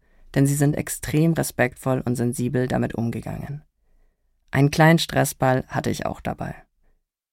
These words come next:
Und wenn ich mich irgendwo nicht wohlfühle, dann versuche ich, die Praxis zu wechseln. Glaswand. Du, Jalou, eine nicht-binäre Person, wirst mit deiner Partnerin, Gazelle,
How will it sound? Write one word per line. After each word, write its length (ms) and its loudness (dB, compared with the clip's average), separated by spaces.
Und 140 6
wenn 140 10
ich 100 4
mich 180 -4
irgendwo 440 4
nicht 200 -2
wohlfühle, 680 -2
dann 160 2
versuche 400 -2
ich, 120 -6
die 80 -6
Praxis 520 -6
zu 120 -12
wechseln. 500 -10
Glaswand. 680 -2
Du, 340 4
Jalou, 400 0
eine 240 0
nicht-binäre 800 2
Person, 460 -2
wirst 280 -2
mit 120 0
deiner 200 2
Partnerin, 680 -2
Gazelle, 520 -2